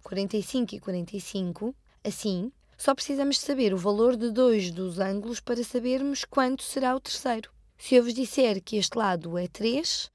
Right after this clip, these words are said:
não preciso de dizer-vos que este lado também é três. Isto é um triângulo isósceles, por isso os dois catetos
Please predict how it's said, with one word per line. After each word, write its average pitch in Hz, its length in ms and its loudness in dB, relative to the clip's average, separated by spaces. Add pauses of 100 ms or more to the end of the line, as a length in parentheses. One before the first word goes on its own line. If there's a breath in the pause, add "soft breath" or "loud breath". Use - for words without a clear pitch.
(240)
não 226 180 4
preciso 190 480 -2
de 170 140 -6
dizer-vos 220 600 2
que - 140 -4
este 202 220 -2
lado 180 340 0
também 202 380 2
é 226 40 -2
três. 196 520 -2 (280 soft breath)
Isto 285 340 6
é 233 140 6
um 254 120 0
triângulo 233 420 0
isósceles, 214 560 -2
por 214 220 -6
isso 196 260 -4
os 175 60 -10
dois 180 160 -2
catetos - 560 -2